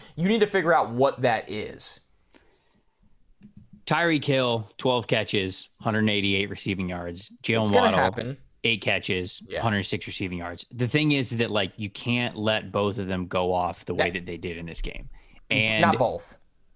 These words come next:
Speaker 2: you, so you brought up a fantastic point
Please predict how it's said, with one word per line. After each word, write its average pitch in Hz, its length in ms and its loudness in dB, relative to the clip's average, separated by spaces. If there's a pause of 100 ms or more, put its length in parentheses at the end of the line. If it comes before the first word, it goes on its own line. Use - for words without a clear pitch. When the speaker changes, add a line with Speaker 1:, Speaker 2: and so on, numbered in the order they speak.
Speaker 2:
you, 147 720 4
so - 220 0
you 151 480 2
brought 143 360 0
up 131 300 -2 (100)
a 110 240 2
fantastic 110 800 -4
point 98 360 -4